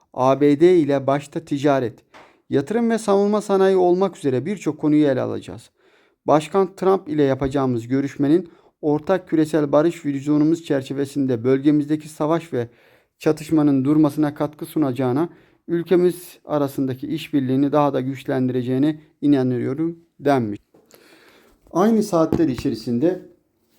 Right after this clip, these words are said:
Trump tarafından yayınlanan mesaj aynen bu şekildeydi arkadaşlar.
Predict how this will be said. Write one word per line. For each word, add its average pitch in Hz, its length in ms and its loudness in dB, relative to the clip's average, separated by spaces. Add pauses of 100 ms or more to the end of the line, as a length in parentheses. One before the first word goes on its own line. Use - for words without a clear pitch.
(520)
Trump 156 360 2
tarafından 139 680 0 (520)
yayınlanan 131 600 4
mesaj 131 540 -2 (260)
aynen 139 460 2 (240)
bu 139 120 -6
şekildeydi 113 580 0
arkadaşlar. 104 600 -6